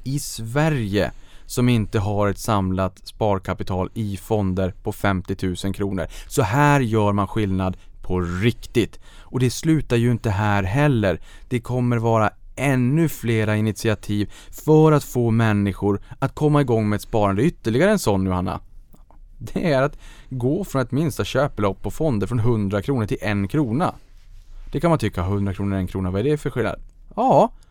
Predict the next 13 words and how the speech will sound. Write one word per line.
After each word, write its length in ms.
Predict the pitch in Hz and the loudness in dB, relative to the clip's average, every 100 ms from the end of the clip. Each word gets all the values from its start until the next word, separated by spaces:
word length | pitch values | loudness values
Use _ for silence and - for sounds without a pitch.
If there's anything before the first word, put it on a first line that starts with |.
| - - - | -20 -20 -20
fast 240 | - 190 - | -2 0 2
det 100 | 190 | 2
är 280 | 117 175 185 | 2 0 0
ändå 280 | 180 131 131 | 2 2 2
ett 80 | |
sätt 240 | 120 120 110 | 0 -2 0
att 120 | 107 | 0
riva 640 | 120 135 156 110 107 175 156 - - | 0 0 0 -2 0 -2 -2 -8 -10
barriärer, 920 | 120 135 127 120 101 98 98 95 95 - - - | 0 2 4 4 4 4 2 2 0 -4 -18 -6
att 160 | 123 | -4
se 120 | - 127 | -2 -6
till 420 | - 113 104 104 | -2 0 2 2
att 180 | 98 | 0